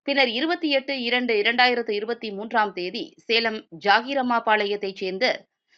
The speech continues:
விஸ்வநாதன் கனவிலும் ஆண்டவன் தோன்றி வேல் வைத்து பூஜை செய்ய உத்தரவிட்டதாகவும், இதையடுத்து தற்போது இன்று நான்காவது முறையாக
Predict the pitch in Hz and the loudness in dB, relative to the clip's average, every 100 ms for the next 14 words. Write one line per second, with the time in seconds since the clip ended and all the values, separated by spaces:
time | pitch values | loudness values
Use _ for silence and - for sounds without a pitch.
0 | _ - 226 - 302 294 262 254 247 214 | _ -8 -6 0 4 6 4 0 -2 -2
1 | 220 220 190 285 - 196 254 294 285 254 | -2 -4 -6 -6 2 4 4 2 -4 -2
2 | 220 202 208 285 165 180 214 226 240 302 | -2 -2 -6 -10 -4 0 0 0 -4 -6
3 | - 226 233 214 214 202 175 175 233 214 | -6 -6 -4 -4 -6 -6 -8 -6 -6 -6
4 | 185 175 214 240 - - _ _ _ _ | -2 -2 0 -4 -6 -10 _ _ _ _
5 | _ 202 226 262 247 233 233 269 339 - | _ -2 4 4 4 0 2 0 0 -2
6 | 240 311 311 269 349 - 269 240 254 - | -2 0 0 0 -4 -6 -8 -2 -2 -2
7 | - 214 254 320 330 294 285 254 247 233 | -2 4 4 4 0 0 -2 -2 0 2
8 | 220 226 240 254 | 2 4 2 0